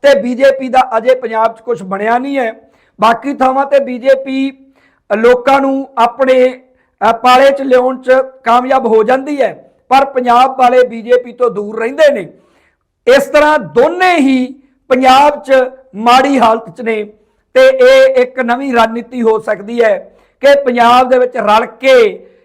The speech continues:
ਖੇਡਿਆ ਜਾਵੇ, ਜਿਵੇਂ ਅੱਗੇ ਰਲ ਕੇ ਖੇਡਦੇ ਰਹੇ ਨੇ।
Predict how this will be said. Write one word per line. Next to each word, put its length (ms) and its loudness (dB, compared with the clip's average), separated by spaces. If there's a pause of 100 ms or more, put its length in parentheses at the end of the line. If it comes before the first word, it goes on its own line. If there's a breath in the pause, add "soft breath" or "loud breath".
(160 soft breath)
ਖੇਡਿਆ 560 2
ਜਾਵੇ, 640 -2 (380)
ਜਿਵੇਂ 240 0 (140)
ਅੱਗੇ 240 2
ਰਲ 260 2
ਕੇ 240 0
ਖੇਡਦੇ 500 2
ਰਹੇ 180 0
ਨੇ। 220 -10